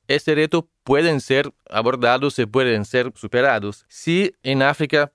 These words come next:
pero no solamente en África, tenemos un compromiso político por parte de los gobiernos, yo diría también de las instituciones financieras internacionales y el sector privado, para que este tema sean abordados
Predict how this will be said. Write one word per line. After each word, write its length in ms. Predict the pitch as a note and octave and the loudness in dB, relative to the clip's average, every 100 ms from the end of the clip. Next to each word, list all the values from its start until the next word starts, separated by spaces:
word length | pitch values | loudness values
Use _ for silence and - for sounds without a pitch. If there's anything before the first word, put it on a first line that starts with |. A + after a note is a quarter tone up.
| _ | _
pero 220 | A#2 G#2+ | -2 0
no 140 | G#2+ | 0
solamente 420 | G#2 A2 A2 G#2+ C3+ | 0 0 0 0 0
en 100 | A#2+ | 0
África, 540 | A2 C3 A#2+ B2+ C3+ | 0 -2 -2 -2 -2
tenemos 380 | - B2 D3 D3+ | -2 0 0 0
un 140 | C3+ | -2
compromiso 580 | A2+ B2 B2+ C3+ C#3+ B2+ | -2 -2 0 -2 -2 -4
político 540 | A2+ C#3+ C3+ C#3+ - C3 | -2 -2 -4 -6 -4 -4
por 180 | A2+ | -4
parte 300 | G#2+ A2+ - | -2 -4 -4
de 80 | G#2+ | -6
los 120 | G#2+ | -4
gobiernos, 680 | A#2 C3+ B2+ C3 D3 D3+ C#3 | -2 0 2 2 0 0 -2
yo 120 | - G#2+ | -2 -2
diría 260 | A2 A2+ | 0 0
también 320 | A2 G#2+ A#2 | 0 0 0
de 80 | A2 | 0
las 160 | G#2 G2 | 0 -2
instituciones 480 | A2+ G#2+ B2+ A#2 G#2+ | -6 -6 -4 -2 -2
financieras 480 | A2 A2+ A#2 G#2 | -4 -4 -4 -4
internacionales 1040 | A2+ A2 A2 A#2 - C#3+ A#2 A#2+ B2+ - _ | -4 -2 -2 -2 -2 0 0 0 -4 -8 _
y 240 | B2 C3+ - | -4 -4 -2
el 100 | A#2+ | -6
sector 320 | B2 G#2+ A2+ | -6 -4 -4
privado, 640 | C#3+ C3+ A#2 A#2+ C3 C3 - | -2 0 0 0 0 -2 -2
para 280 | A2+ A2 A2 | 0 0 -2
que 340 | C#3+ D3+ - _ | 0 0 -2 _
este 260 | G#2+ - | -12 -8
tema 300 | A2 D3 B2 | -2 0 0
sean 240 | G#2 D3 D3 | 0 0 0
abordados 720 | B2 A#2+ C3+ C#3+ D#3+ F3+ | 2 2 2 0 0 -6